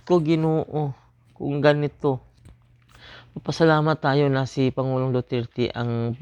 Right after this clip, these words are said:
naging pangulo noong pandemya. Yun, sa totoo lang. Di ba? Huwag na, huwag kayong, huwag kayong tanga-tangahan. Alam nyo naman yan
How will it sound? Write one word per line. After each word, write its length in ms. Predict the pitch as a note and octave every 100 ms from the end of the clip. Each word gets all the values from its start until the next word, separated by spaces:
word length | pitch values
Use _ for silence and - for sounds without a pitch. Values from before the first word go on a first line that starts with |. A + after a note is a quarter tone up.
| - -
naging 320 | - A2+ A#2+ A#2
pangulo 480 | A#2 A#2 A2+ A2+
noong 240 | A2 A2 A2
pandemya. 960 | A2+ A2 G#2+ G#2+ - - - F2+ -
Yun, 160 | C3+ C3+
sa 120 | - _ _
totoo 240 | - A2+ A2
lang. 280 | - G2+ - _ - - - _ _ _ _ _ _
Di 160 | - C#3
ba? 480 | A2+ A#2+ D3+ E3 E3 - - _ _ _ _ - C#3
Huwag 80 |
na, 160 | D3 D3+
huwag 160 | D#3 D3
kayong, 320 | D#3+ D3+ D3+ C#3+
huwag 240 | - C3 -
kayong 240 | D3 C#3+
tanga-tangahan. 960 | C#3+ C3+ C3 C3+ B2 A#2+ A#2 B2 E3 -
Alam 240 | D3 D#3
nyo 160 | D3+ D3
naman 320 | C#3 C3 B2+
yan 400 | A#2+ A#2 C3+